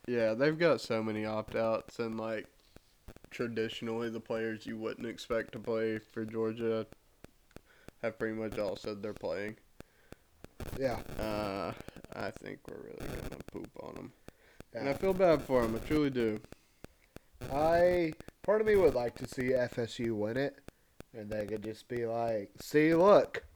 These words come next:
Speaker 2: we should have been in the playoffs," but that
Speaker 1: Right, it's a
Speaker 2: doesn't
Speaker 1: great story.
Speaker 2: Yeah, it
Speaker 1: And
Speaker 2: doesn't
Speaker 1: that's what I
Speaker 2: get
Speaker 1: would root for if it wasn't my team.
Speaker 2: Yeah,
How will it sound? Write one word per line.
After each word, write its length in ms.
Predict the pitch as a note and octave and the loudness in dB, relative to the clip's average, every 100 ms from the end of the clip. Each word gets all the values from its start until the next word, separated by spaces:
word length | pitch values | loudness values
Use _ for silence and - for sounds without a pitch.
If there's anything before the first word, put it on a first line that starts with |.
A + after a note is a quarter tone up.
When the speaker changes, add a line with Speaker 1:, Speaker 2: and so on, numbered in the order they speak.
| - _ _ - _ _ - - | -20 _ _ -20 _ _ -20 -2
Speaker 2:
we 160 | D3 | 0
should 220 | C#3+ F#3+ G3 | 4 4 6
have 120 | E3+ | 8
been 200 | C3+ A#2+ | 10 8
in 100 | A#2 | 4
the 100 | A2 | -2
playoffs," 680 | - G#2+ F#2+ D#2+ - - - | -4 -6 -6 -10 -12 -16 -6
but 100 | A2 A2 | -2 0
that 260 | G#2 - - - _ | -2 -2 -10 -20 _
Speaker 1:
Right, 220 | E3+ F#3 | 8 10
it's 80 | C3 | 10
a 20 | F3 | 10
Speaker 2:
doesn't 160 | D#3+ D#3+ | 10 10
Speaker 1:
great 220 | G3+ D3 | 8 6
story. 480 | - C#3+ E3 C3 B2+ - | 4 6 8 8 4 2
Speaker 2:
Yeah, 260 | C#3+ B2+ A2+ | 4 4 4
it 100 | B2+ | 4
Speaker 1:
And 80 | D#3 | 10
Speaker 2:
doesn't 180 | G#3 G3+ | 10 12
Speaker 1:
that's 240 | E3 C3 | 8 10
what 140 | D3 | 12
I 160 | D3+ - | 12 12
Speaker 2:
get 60 | - | 12
Speaker 1:
would 180 | D#3 B2+ | 8 8
root 280 | B2 C#3+ A#2+ | 4 4 2
for 260 | A#2 A#2 | 2 2
if 300 | A#2+ - - | 0 -8 -6
it 60 | A#2+ | 0
wasn't 240 | B2 A#2+ | 2 2
my 140 | A2+ G#2+ | -2 -4
team. 380 | A#2 A#2 A2+ G#2 | -2 -2 -2 -4
Speaker 2:
Yeah, 400 | C#3 C3+ A#2+ G#2+ | 2 4 4 -2